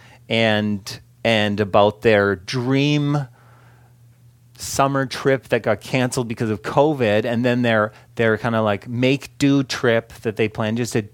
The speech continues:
go somewhere and do something, and that got cut short because of the insurance company and the restoration crew dragging their feet and, and just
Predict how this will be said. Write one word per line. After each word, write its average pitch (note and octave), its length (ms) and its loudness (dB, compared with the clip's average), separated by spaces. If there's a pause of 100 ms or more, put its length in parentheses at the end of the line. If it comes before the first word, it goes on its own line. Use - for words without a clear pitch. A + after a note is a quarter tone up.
go A#2 160 0
somewhere A2+ 400 -4
and G2+ 100 -6
do G#2+ 120 -8
something, G#2+ 680 -4 (380)
and G2+ 180 -6
that A#2 220 0
got A2+ 200 -2
cut - 220 -4
short G2+ 320 -6
because G#2+ 380 -8
of F#2+ 300 -8 (260)
the G#2+ 140 -4
insurance A#2+ 500 0
company A#2 480 0
and G2+ 80 0
the F#2+ 80 -2
restoration A2+ 680 -2
crew A2+ 280 -4
dragging A#2 600 0
their G#2 140 -2
feet A2+ 440 -4
and, F2 220 -6 (360)
and F#2+ 140 -8
just G#2+ 280 -6